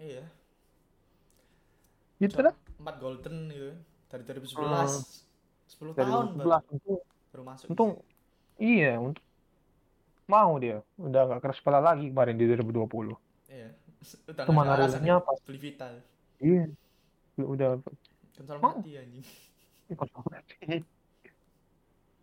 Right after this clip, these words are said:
Speaker 2: Apa three D S killer ya?
Speaker 1: Iya.
Speaker 2: Katanya ya.
Speaker 1: Katanya.
Speaker 2: Padahal gagal lagi. Katanya.
Speaker 1: Katanya.
Speaker 2: Padahal gagal anjing.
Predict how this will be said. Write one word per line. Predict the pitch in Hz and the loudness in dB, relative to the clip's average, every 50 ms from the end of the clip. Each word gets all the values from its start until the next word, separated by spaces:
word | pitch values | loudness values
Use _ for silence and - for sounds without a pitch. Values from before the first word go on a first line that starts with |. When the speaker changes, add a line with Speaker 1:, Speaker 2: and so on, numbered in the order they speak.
| _ _ _ _ _ _ _ _ _ _ _ _ _ _ _ - | _ _ _ _ _ _ _ _ _ _ _ _ _ _ _ 2
Speaker 2:
Apa | 151 170 165 | 2 2 2
three | - 143 135 131 | 2 -2 0 2
D | 131 135 | 4 4
S | 135 135 - | 4 2 2
killer | - 151 147 143 139 127 | -2 0 4 4 4 4
ya? | 117 113 113 - _ _ _ _ _ _ _ | 4 -2 -4 -10 _ _ _ _ _ _ _
Speaker 1:
Iya. | 120 117 110 104 104 - _ - | -20 -20 -20 -20 -20 -20 _ -6
Speaker 2:
Katanya | 123 - 135 131 127 | -2 0 0 0 0
ya. | 120 110 107 107 - _ _ _ _ _ - - - - - - - 151 - 165 151 - - | -2 -2 -2 -4 -6 _ _ _ _ _ -20 -20 -20 -20 -12 -6 -6 -2 0 0 0 0 -2
Speaker 1:
Katanya. | - 131 - - 143 139 | -8 -8 -4 -2 0 2
Speaker 2:
Padahal | - 123 131 143 | 4 4 4 4
gagal | 135 117 113 107 107 113 113 117 | 4 2 2 2 2 0 0 0
lagi. | 113 110 113 113 120 - _ _ _ _ _ _ _ _ | 0 -2 -4 -8 -12 -14 _ _ _ _ _ _ _ _
Katanya. | - 120 110 - 120 117 127 143 160 | -6 -6 -4 -2 -4 -2 -2 -2 0
Speaker 1:
Katanya. | 175 185 180 170 156 143 139 143 147 151 - _ _ _ _ _ _ _ _ _ 151 _ _ _ _ _ _ _ _ _ _ _ _ _ _ _ _ _ - | -2 -2 -2 -4 -10 -10 -10 -12 -14 -16 -18 _ _ _ _ _ _ _ _ _ -20 _ _ _ _ _ _ _ _ _ _ _ _ _ _ _ _ _ -8
Speaker 2:
Padahal | 127 113 113 110 110 | -4 -2 0 0 0
gagal | 107 107 98 95 98 98 - - 104 101 98 | 2 2 2 2 0 -6 -8 -6 -6 -4 -4
anjing. | 98 98 98 98 | -6 -8 -8 -10